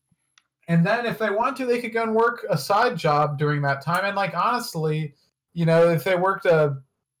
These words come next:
they, they would be able to go and work part-time jobs. Like, sure, they'd have to go to some, like, parent-teacher conference, but, like, you get a lesson plan done.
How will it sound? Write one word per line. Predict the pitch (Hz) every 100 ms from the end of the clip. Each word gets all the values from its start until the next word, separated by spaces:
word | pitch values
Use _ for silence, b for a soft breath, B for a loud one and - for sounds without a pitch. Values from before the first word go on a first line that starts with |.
| _ _ 185
they, | 185
they | 180 190
would | 190 208
be | 180
able | 170
to |
go | 156
and | 160
work | 160 160 -
part-time | 156 143 147 135
jobs. | 143 151
Like, | 170 165
sure, | 220
they'd | 202 185
have | 170 175
to |
go | 165 165
to | 160
some, | - 160
like, | 147 139
parent-teacher | 170 165 139 170 170 151
conference, | - 127 127 147 151 -
but, | 156 156
like, | 147 139
you | 165
get | 165 190
a |
lesson | 165 196 220 170
plan | 151 135 127
done. | - 131 131